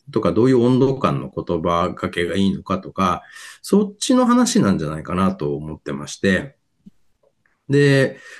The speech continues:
あの、だから頑張るってことに関しても、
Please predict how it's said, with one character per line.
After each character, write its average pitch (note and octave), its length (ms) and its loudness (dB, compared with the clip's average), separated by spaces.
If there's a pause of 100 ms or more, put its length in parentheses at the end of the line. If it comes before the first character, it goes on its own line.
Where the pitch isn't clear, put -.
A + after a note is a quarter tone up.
(100)
あ B2 100 4
の、 A#2+ 120 4
だ C#3+ 120 2
か B2 80 2
ら G#2 60 4
頑 G3+ 260 4
張 C#4 80 4
る A3+ 140 2
っ - 20 -10
て - 80 0
こ F2+ 140 -4
と E2+ 120 -4
に D#2+ 100 -4
関 F2+ 220 -2
し - 80 -10
て E2+ 100 -8
も、 F#2 420 0